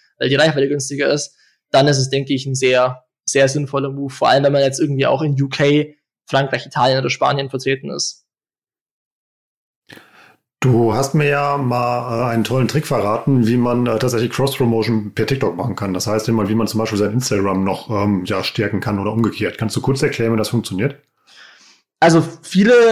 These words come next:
Speaker 1: ähm, Creator machen das, äh, ganz smart. Die haben halt irgendwie ein Video, was einen extremen, ja, die, die Aufmerksamkeit der User halt extrem, äh, catcht und halt ein Ergebnis des Videos oder irgendein,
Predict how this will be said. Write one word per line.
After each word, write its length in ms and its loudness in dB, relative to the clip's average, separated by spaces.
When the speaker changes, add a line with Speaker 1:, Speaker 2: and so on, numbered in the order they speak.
Speaker 1:
ähm, 400 4
Creator 420 4
machen 280 2
das, 540 -4
äh, 320 -2
ganz 280 0
smart. 460 4
Die 80 2
haben 120 4
halt 120 4
irgendwie 240 0
ein 80 -4
Video, 420 4
was 300 0
einen 420 -8
extremen, 880 2
ja, 480 2
die, 200 -4
die 120 2
Aufmerksamkeit 460 4
der 80 4
User 300 4
halt 160 6
extrem, 520 -2
äh, 280 0
catcht 400 -2
und 160 0
halt 240 2
ein 100 -4
Ergebnis 720 2
des 200 -4
Videos 380 2
oder 180 2
irgendein, 720 2